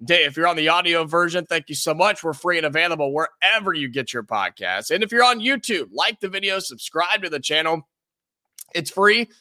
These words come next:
takes one tap each, helps us grow, helps you become a part of this wonderful community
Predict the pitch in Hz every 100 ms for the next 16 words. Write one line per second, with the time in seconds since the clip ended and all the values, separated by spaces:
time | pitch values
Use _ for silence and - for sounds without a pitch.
0 | - 190 175 151 190 226 202 196 190 202
1 | 247 247 - _ 180 202 - 196 190 180
2 | 185 190 185 _ - 180 165 165 160 170
3 | 160 143 160 160 147 147 151 147 147 139
4 | 143 151 143 143 139